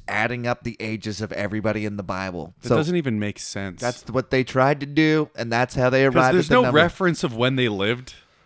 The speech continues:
Speaker 1: This is
Speaker 2: There's only kind of their surroundings and who was king.
Speaker 1: Yeah.
Speaker 2: But there's no how much time was in between those kings
Speaker 1: They came
Speaker 2: or
Speaker 1: down to ten thousand years, and that's their answer, and they're sticking with it.
Speaker 2: Yeah. Just, uh, that's the most roundabout. <laughs> Eh, close enough.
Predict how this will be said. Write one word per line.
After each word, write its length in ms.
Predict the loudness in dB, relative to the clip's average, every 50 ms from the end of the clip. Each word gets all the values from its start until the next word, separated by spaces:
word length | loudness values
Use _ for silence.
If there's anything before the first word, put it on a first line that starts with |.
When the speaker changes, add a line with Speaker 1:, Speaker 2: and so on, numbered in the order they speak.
| _ _
Speaker 1:
This 200 | 2 2 2 2
is 120 | -2 -2 -2
Speaker 2:
There's 140 | 0 2 2
only 220 | 2 4 2 0
kind 400 | 0 -4 -4 -2 0 0 0 0
of 80 | -2 -2
their 120 | -2 -2
surroundings 600 | -2 -4 -2 -2 0 0 0 0 0 0 0 0
and 140 | 0 -2 0
who 100 | -2 -2
was 160 | -4 -6 -8
king. 420 | -8 -6 -4 -2 -2 -2 -4 -6 -8 _ _
Speaker 1:
Yeah. 280 | 0 2 2 4 2 0 -4
Speaker 2:
But 100 | -4 -2
there's 180 | 0 0 0 2
no 140 | 2 2 2
how 160 | 2 2 0
much 240 | 0 0 -2 -4 -8
time 340 | -4 -2 0 0 0 0 0
was 160 | 0 -2 -2
in 100 | -2 -2
between 400 | -2 -2 -2 -2 -2 0 0 2
those 200 | 2 0 0 -2
kings 340 | -2 -2 0 2 2 4 2
Speaker 1:
They 80 | 2
came 240 | 2 2 2 2 4
Speaker 2:
or 40 | 4
Speaker 1:
down 200 | 4 4 4 2
to 60 | 0
ten 260 | 0 2 2 2 4 4
thousand 380 | 4 4 4 4 2 0 -2
years, 320 | 0 0 0 0 0 -2 -4
and 100 | -6 -4
that's 240 | -2 -2 -4 -4
their 240 | -2 0 2 2 2
answer, 320 | 2 0 0 0 0 0 0
and 60 | 0
they're 120 | -2 -4 -6
sticking 400 | -4 -4 -2 -2 -2 -2 0 0
with 200 | 0 0 -2 -4
it. 120 | -8 -10 -14 _ _ _
Speaker 2:
Yeah. 260 | -20 -18 -18 -20 -20 -20 _ _ _ _ _
Just, 300 | -6 -6 -6 -4 -6 -8
uh, 140 | -8 -8 -6
that's 220 | -6 -4 -4 -4 -4
the 80 | -4
most 180 | -2 -2 -4 -4
roundabout. 960 | -8 -8 -6 -4 -4 -2 -2 -2 -2 -4 -4 -2 -2 -2 -2 -2 -4 -6 -8 -14 -20 -20 -18 -6
<laughs> 320 | -4 -4 -4 -4 -6 -8 -6
Eh, 600 | -2 0 2 4 4 6 6 6 6 6 4 2
close 480 | -2 -8 -6 -4 -2 -2 -2 -2 -2
enough. 480 | -2 0 2 2 2 0 -2 -6 -12